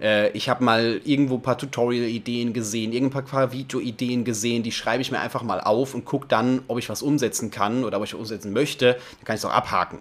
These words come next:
Das ist nochmal ein großer Vorteil. Aber gut, es war jetzt einfach nur mal so ein kurzer Einblick in, äh, die Variante, wie ich das mache.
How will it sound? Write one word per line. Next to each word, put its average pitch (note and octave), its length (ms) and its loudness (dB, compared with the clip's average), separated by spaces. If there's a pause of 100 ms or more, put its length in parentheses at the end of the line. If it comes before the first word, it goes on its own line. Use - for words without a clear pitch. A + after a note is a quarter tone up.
(240)
Das - 300 -12
ist F#2+ 160 -10
nochmal F2 180 -4
ein - 40 -12
großer F#2+ 280 -10
Vorteil. - 360 -10
Aber F3 140 10
gut, F3 180 8 (340)
es - 80 -2
war D#3 80 6
jetzt D#3+ 120 2
einfach F3 200 6
nur E3 100 6
mal D#3+ 120 6
so C#3+ 100 4
ein C3+ 80 0
kurzer E3 320 4
Einblick D3 500 2 (280)
in, C3+ 420 4
äh, A#2 340 6
die A#2 160 -6
Variante, A#2+ 540 2
wie C#3+ 180 -2
ich C3 140 -4
das G#2 220 0
mache. C#3+ 440 6